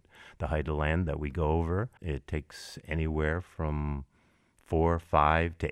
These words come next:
eight hours. It might take longer if you're not in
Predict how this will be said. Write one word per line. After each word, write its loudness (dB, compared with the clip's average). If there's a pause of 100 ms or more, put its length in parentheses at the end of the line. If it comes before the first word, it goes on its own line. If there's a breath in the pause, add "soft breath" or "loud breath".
(100)
eight 4
hours. 2
It -8
might -6
take -10
longer -2
if -10
you're -6
not -6 (480)
in -6